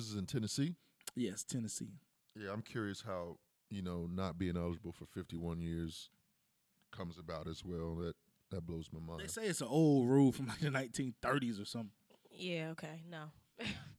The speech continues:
Speaker 1: Do y'all think D Rose gonna walk away from the N B A?
Speaker 2: I think
Speaker 3: It's
Speaker 2: D
Speaker 3: possible.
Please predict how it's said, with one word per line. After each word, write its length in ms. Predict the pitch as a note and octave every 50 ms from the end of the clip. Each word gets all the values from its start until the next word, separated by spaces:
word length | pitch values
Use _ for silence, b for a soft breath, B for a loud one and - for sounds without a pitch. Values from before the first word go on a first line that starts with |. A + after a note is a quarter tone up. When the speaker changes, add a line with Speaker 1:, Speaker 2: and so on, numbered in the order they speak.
| _ _ _ _ _ _ _ _ _ _ _ _ _ _ _ _ _ _ _ _ _ _ _ _ _ _ _ _ _ _ _ _ - G2
Speaker 1:
Do 100 | A2+ A2+
y'all 200 | A2+ C3 F3 F3
think 220 | - D3+ C3+ G#2
D 100 | G2+ G#2
Rose 300 | G2+ G#2 G#2+ G2+ G2 F#2+
gonna 180 | - F2+ F2 F2
walk 260 | F2+ F#2 F2+ E2+ -
away 160 | E2+ F2 E2+
from 180 | D#2+ - - D#2+
the 60 | D#2+
N 120 | D#2 D#2 C#2+
B 160 | C#2 C#2 B1
A? 1300 | - - - _ _ _ - - - - _ _ _ _ _ _ _ _ - - - - - - C#3+
Speaker 2:
I 40 | D#3+
think 140 | - D3+ C3+
Speaker 3:
It's 80 | B2+
Speaker 2:
D 80 | C3 C3
Speaker 3:
possible. 220 | B2+ B2 C3 C3